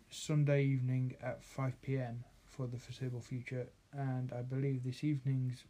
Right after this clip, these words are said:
performance is The Marriage of Figaro. Um, so, I am joined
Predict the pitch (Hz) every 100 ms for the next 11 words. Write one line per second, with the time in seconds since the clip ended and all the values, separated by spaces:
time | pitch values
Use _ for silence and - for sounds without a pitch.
0 | - - - 143 131 127 127 - - 143
1 | 135 127 123 - - - - - 127 135
2 | 135 131 131 123 123 - 139 127 101 -
3 | - - - - - - - - - -
4 | - - - - - - - - - -
5 | - - - - - - - - - -
6 | - 156 165 156 156 - - - - -
7 | - - - - - - - - - -
8 | - - - - - - - - - -
9 | - - - - - - 175 151 127 -
10 | - - - - - - - - - -
11 | - - - - - - - - - -
12 | - - - 160 151 147 139 151 147 143